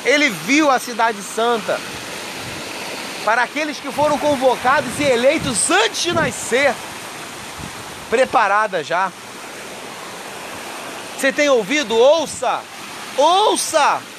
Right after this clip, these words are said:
Abra-te o ouvido, efatá, abra-te os olhos, o ouvido, a boca, para que você veja.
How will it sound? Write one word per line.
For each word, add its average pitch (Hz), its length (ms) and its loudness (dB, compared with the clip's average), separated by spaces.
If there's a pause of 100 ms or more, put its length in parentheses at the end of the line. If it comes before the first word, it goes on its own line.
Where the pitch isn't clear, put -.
(1300)
Abra-te 294 540 4
o 277 40 -4
ouvido, 226 380 0
efatá, 247 760 4 (340)
abra-te 254 400 2
os 185 200 -8
olhos, 233 460 2 (560)
o 220 60 4
ouvido, 247 840 4
a 202 160 6
boca, 254 540 6
para 254 160 0
que 277 120 -4
você 262 420 2
veja. 214 800 4